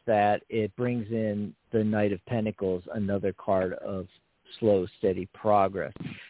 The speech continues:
So it, it's kind of, you know, telling you, hey, it's not gonna be overnight success.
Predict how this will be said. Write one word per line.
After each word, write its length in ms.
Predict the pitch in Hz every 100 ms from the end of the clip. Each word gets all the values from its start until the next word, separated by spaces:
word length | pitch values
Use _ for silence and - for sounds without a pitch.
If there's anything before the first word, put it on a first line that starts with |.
| _
So 160 | 139 117
it, 120 | 110 -
it's 160 | 120 - -
kind 240 | 156 147
of, 160 | 135 104 -
you 140 | 123
know, 200 | 113 104 - 123
telling 300 | 131 123 104
you, 120 | 95
hey, 520 | 127 120 113 107 98
it's 200 | 98 95 _
not 260 | 107 98 98
gonna 180 | 110 98
be 560 | 92 98 95 92 87 95 _ _ _ _ _ _ _ _ _ _ _ _
overnight 560 | 151 131 113 107 98 92 -
success. 460 | 95 - 95 120